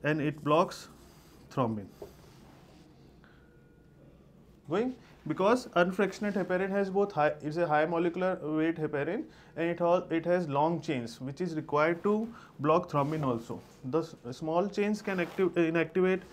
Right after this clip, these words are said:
factor ten, but the long chains are required to activate thrombin. So when unfractionated heparin blocks ten A, it blocks the common pathway, but when it blocks the thrombin,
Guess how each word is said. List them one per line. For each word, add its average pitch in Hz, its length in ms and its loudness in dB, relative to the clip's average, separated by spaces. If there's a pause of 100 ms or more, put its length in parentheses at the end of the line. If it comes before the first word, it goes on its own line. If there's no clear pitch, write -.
(280)
factor 156 300 4
ten, 196 260 0
but 202 140 2
the 180 100 4
long 170 300 4
chains 185 260 0
are 175 60 2
required 151 400 2
to 233 300 -4
activate 170 380 0
thrombin. 127 300 0 (400)
So 196 160 -2
when 208 280 4
unfractionated 220 760 2
heparin 196 480 2
blocks 190 300 4
ten 196 320 2
A, 226 200 0 (200)
it 175 180 4
blocks 180 300 4
the 190 300 0
common 156 340 -2
pathway, 185 400 0 (340)
but 175 180 4
when 196 220 4
it 247 160 2
blocks 214 300 4
the 233 140 0
thrombin, 185 560 4